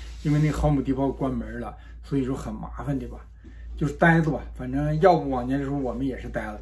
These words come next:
只是今天呆子跟往年呆子有点区别了，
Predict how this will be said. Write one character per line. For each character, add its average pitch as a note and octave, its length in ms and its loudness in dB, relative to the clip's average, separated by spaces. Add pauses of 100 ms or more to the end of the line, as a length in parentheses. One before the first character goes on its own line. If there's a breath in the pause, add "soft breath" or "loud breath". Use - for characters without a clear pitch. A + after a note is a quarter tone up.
(120)
只 C3 280 -4
是 C#3+ 80 -4
今 E3 180 4
天 D#3+ 120 8
呆 D#3 220 4
子 D3+ 60 0
跟 E3 100 2
往 C#3+ 120 4
年 C#3+ 120 0
呆 D3+ 200 6
子 D3+ 60 -2 (600 loud breath)
有 F3 80 2
点 E3+ 160 8
区 F#3+ 260 2
别 C3 180 0
了， A2 140 -8